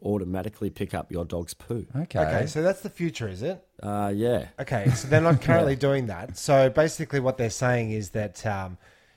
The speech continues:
Speaker 3: the rule is you gotta pick up the shit, right? So they,
Speaker 2: You should
Speaker 3: they're,
Speaker 2: be.
Speaker 3: they're making a future
Speaker 1: That's the rule.
Speaker 3: future prediction that we will not pick up the shit.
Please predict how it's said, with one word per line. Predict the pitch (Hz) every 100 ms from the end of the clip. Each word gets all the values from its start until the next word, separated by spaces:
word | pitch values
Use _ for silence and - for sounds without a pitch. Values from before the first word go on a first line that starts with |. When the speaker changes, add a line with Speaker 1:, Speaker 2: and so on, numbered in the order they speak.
| _ -
Speaker 3:
the | 127
rule | 160 160
is | 127 107
you | 113
gotta | 117 107
pick | 120 113
up | 110 -
the | 101
shit, | - 104 82 -
right? | 92 98 143 _ -
So | - 123 113
they, | 131 147
Speaker 2:
You | 156
should | 185 175
Speaker 3:
they're, | 180
Speaker 2:
be. | 76
Speaker 3:
they're | 127 156 185
making | 165 156 139 127
a |
future | - 143
Speaker 1:
That's | 135 123
the |
rule. | 104 98 87 92
Speaker 3:
future | 156 165 -
prediction | - 123 127 - 117 104
that | 107
we | 123 131
will | 131 123
not | 120 127 131 143 -
pick | - 143 123
up | 110 -
the | 107
shit. | - 113 101